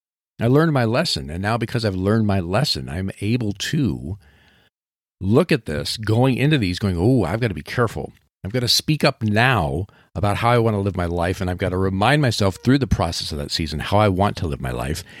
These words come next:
and then I have to take action. I have to be intentional coming out of that season." You know, I can think of another time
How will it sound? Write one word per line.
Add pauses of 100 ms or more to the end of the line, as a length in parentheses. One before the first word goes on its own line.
(160)
and
then
I
have
to
take
action.
I
have
to
be
intentional (400)
coming
out
of
that
season." (600)
You
know,
I
can
think
of
another
time